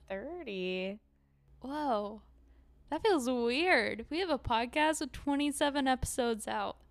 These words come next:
Speaker 1: Right?
Speaker 2: Damn, we're professionals.
Speaker 1: <laughs> Not really. We're recording this at our kitchen table.
Speaker 2: Uh, we're getting there.
Speaker 1: One day.
Speaker 2: <laughs> How do y'all like the new mics?
Speaker 1: Yeah, right? Aren't they so nice?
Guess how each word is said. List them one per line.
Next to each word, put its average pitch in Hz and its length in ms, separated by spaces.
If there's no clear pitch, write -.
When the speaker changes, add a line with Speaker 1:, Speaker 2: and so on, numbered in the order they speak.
Speaker 1:
Right? 196 440
Speaker 2:
Damn, 220 360
we're 214 120
professionals. 240 960
Speaker 1:
<laughs> 285 680
Not 247 200
really. 208 260
We're 214 180
recording 220 420
this 208 220
at 202 80
our 196 100
kitchen 202 420
table. 190 520
Speaker 2:
Uh, 247 60
we're 269 180
getting 311 400
there. 262 640
Speaker 1:
One 254 300
day. 226 360
Speaker 2:
<laughs> - 80
How 302 80
do 294 80
y'all 311 160
like 294 300
the 294 80
new 285 160
mics? 277 880
Speaker 1:
Yeah, 269 340
right? 226 320
Aren't 233 220
they 254 140
so 202 320
nice? - 920